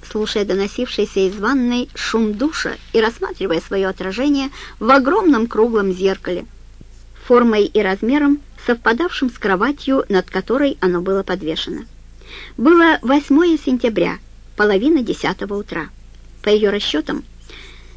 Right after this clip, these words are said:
Джаджа убили около восемнадцати часов назад. Душ шумел не переставая. «Вот человек, одержимый манией чистоты», подумала она. «Интересно, что с ним такое случилось?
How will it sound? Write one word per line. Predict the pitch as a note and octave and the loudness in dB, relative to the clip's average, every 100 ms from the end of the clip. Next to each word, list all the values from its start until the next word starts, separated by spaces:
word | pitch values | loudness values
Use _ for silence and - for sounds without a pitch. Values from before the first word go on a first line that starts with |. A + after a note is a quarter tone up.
| - - | -16 -6
Джаджа | G3+ A3 D4 B3 B3+ C4 - | 0 4 4 4 4 4 6
убили | B3+ G#3+ D4 D4 C4+ | 2 4 6 6 4
около | A#3 A3+ G3 | 2 2 2
восемнадцати | F#3+ G3 F3 F#3+ A3+ - B3 A#3+ | 0 0 0 0 -2 -4 -6 -6
часов | G#3 F#3+ D#3+ | -6 -4 -4
назад. | F#3+ F#3 F3+ - - - - - - - | -2 -2 -4 -10 -14 -20 -20 -20 -20 -16
Душ | F#3+ A#3+ C#4+ - - | -2 -2 -2 -8 -8
шумел | - G#3 F#3+ F3 | -2 0 2 0
не | G3+ G3 | -2 -4
переставая. | G3 G3 - F3+ F#3+ G3+ - - - - - - - | -6 -6 -8 -10 -12 -16 -20 -20 -20 -20 -20 -20 -8
«Вот | F#3+ B3 - - | -2 -2 -2 -12
человек, | - A#3 G#3+ G#3+ C4 - - - - | -4 -2 0 -2 -6 -8 -20 -20 -4
одержимый | - B3 B3 C4 B3 C#4 C4 | 2 6 6 6 6 6 6
манией | B3 B3 B3 B3 | 4 2 2 0
чистоты», | A#3+ C4 - A#3+ A#3+ B3+ G3+ - | -2 -4 -4 -8 -6 -6 -6 -8
подумала | - F#3 F3+ D#3+ D#2+ | -4 -2 0 0 -2
она. | D#2 - - - - - - - - | -8 -10 -14 -20 -20 -20 -20 -20 -8
«Интересно, | A3+ G#3+ - A3+ D4 - - - - | -6 -4 -2 -2 -4 -12 -18 -18 -18
что | - - - F#4 | -12 -8 -2 -2
с | - | 0
ним | F#3+ | -2
такое | F3+ F3+ F#3+ | -2 -2 -2
случилось? | F#3 - G3+ A3 F#3+ - | -2 -4 -4 -4 -4 -6